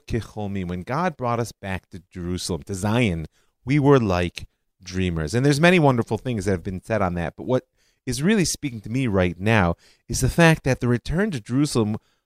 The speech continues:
was an event so big, we need to be knocked out just in order to witness it. It was so transformative that we couldn't have undergone the process in our waking minds. And part of me wonders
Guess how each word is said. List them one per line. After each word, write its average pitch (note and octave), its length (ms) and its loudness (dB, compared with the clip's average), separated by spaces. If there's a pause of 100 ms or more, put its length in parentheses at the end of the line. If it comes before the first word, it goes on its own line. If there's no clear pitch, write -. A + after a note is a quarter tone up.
(100)
was A#2 220 2
an B2 80 4
event C#3+ 340 2
so D#3 200 0
big, A2+ 440 -2 (240)
we B2 120 -8
need E3+ 200 0
to C#3+ 80 -4
be A#2+ 160 -4
knocked A#2 540 -6
out D3 320 0 (340)
just F3+ 380 -2
in C3+ 200 -6
order A2+ 300 4
to - 180 -6
witness G#2 680 -4
it. F#2+ 160 -2 (280)
It C3+ 60 -10
was E3+ 240 4
so G3 180 4
transformative E3 1200 -4 (280)
that - 120 -8
we D#3+ 100 4
couldn't A#3 320 -4
have E3 160 -4
undergone C3+ 480 -2
the A#2+ 60 -4
process C3+ 680 -4 (280)
in A#2+ 100 -4
our A2+ 100 4
waking G2 420 0
minds. F#2+ 380 -4
And G2 100 -10
part - 280 0
of C#4+ 80 -4
me E3 80 2
wonders A2+ 560 0